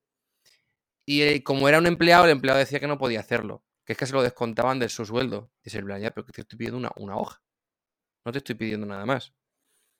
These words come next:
Y, y al final no, no me dejó la hoja, de hecho, no lo conseguí y me tuve que ir a otro sitio. Y me parece muy absurdo, pero es que ese, esa situación,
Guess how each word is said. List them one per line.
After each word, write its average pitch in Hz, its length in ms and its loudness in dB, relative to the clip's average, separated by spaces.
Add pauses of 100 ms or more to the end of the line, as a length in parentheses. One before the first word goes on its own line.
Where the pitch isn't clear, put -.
(680)
Y, 139 340 -4 (340)
y 131 160 -6
al 120 80 0
final 143 240 2
no, 180 120 6
no 170 120 4
me 175 80 4
dejó 165 220 6
la 131 140 8
hoja, 147 200 6
de 135 60 4
hecho, - 180 2
no 131 80 0
lo 165 100 2
conseguí 160 520 -2
y 139 40 -4
me 123 140 -6
tuve 160 240 -10
que 170 80 -4
ir 151 60 0
a 139 40 2
otro 120 140 -6
sitio. - 440 -10
Y 117 100 -14
me 113 140 -10
parece 117 260 -4
muy 165 140 -4
absurdo, 123 400 -4
pero 120 120 -2
es 139 60 -8
que - 100 -10
ese, 175 220 -8
esa 175 160 -6
situación, 214 560 -2